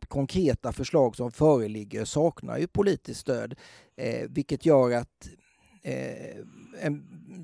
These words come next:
den socialdemokratiska partikongressen i det samhälle vi lever i idag kan ju egentligen fatta vilka beslut den vill i den här frågan. För saknar stödet i riksdagen så går det ändå inte att genomföra de här förslagen.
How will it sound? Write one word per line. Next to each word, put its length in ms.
den 160
socialdemokratiska 640
partikongressen 920
i 160
det 320
samhälle 380
vi 60
lever 240
i 40
idag 340
kan 140
ju 40
egentligen 400
fatta 300
vilka 300
beslut 300
den 120
vill 240
i 40
den 100
här 80
frågan. 420
För 100
saknar 420
stödet 360
i 80
riksdagen 640
så 100
går 160
det 60
ändå 120
inte 140
att 40
genomföra 400
de 120
här 180
förslagen. 580